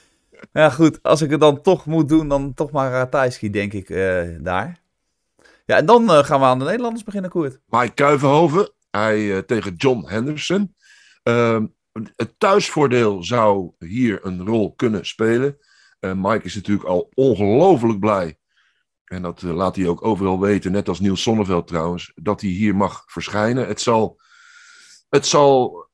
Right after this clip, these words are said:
Speaker 2: laten we zeggen, het kan twee kanten op, hè. Je kunt er ook, eh, ja, een soort van geïmponeerd door raken. Door zo'n hele zaal die, eh, die voor jou is tegen John Henderson. Maar ik vind dat Mike niet slecht geloot heeft. Eh,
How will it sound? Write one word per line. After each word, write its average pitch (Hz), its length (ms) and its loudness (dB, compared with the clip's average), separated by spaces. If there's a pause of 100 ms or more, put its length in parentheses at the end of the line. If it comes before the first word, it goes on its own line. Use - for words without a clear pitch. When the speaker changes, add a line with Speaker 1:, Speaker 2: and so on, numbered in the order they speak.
(300)
Speaker 2:
laten 127 260 -6
we 131 60 -2
zeggen, 127 260 -2
het 123 100 -4
kan 147 260 0
twee 160 200 2
kanten 165 360 0
op, 90 160 -8
hè. 117 60 -2
Je 131 160 -2
kunt 135 220 -2
er - 120 -2
ook, 135 280 2
eh, 110 280 0 (580)
ja, 95 160 -8
een 101 80 -14
soort 110 280 -2
van 104 320 -2 (380)
geïmponeerd 135 760 0
door 104 240 4
raken. 92 520 -2 (600)
Door 95 140 -6
zo'n 98 140 -4
hele 131 340 4
zaal 107 460 2
die, 90 460 -4
eh, 82 60 -6 (260)
die 127 140 -2
voor 156 220 2
jou 139 320 4
is 156 200 -2
tegen 107 260 -4
John 110 260 -2
Henderson. 127 500 -4 (280)
Maar 127 200 -4
ik 143 100 -4
vind 165 220 2
dat 135 220 -2
Mike 135 160 0
niet 180 180 2
slecht - 400 -2
geloot 98 340 0
heeft. 80 360 -8
Eh, 90 260 -4